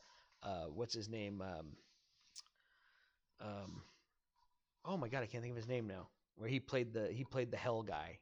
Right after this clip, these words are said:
Um, Billy Zane. Billy Zane. He plays the bad guy in that. And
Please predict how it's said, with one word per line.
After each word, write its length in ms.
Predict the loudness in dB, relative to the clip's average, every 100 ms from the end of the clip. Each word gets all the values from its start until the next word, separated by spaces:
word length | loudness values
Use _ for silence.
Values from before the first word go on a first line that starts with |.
| _ _ -6
Um, 340 | -4 -4 -6 -12 _ _ _ _ _ _ _ _ 6
Billy 220 | 10 10
Zane. 240 | 10 6 2 -10 -20 _ 2
Billy 180 | 4
Zane. 240 | 4 2 -2 -10 _ -20 -20 -16 -4
He 120 | 0
plays 260 | 4 4
the 80 | 4
bad 300 | 2 4 4
guy 160 | 2 0 -2
in 80 |
that. 240 | -2 -4 -4
And 180 | -4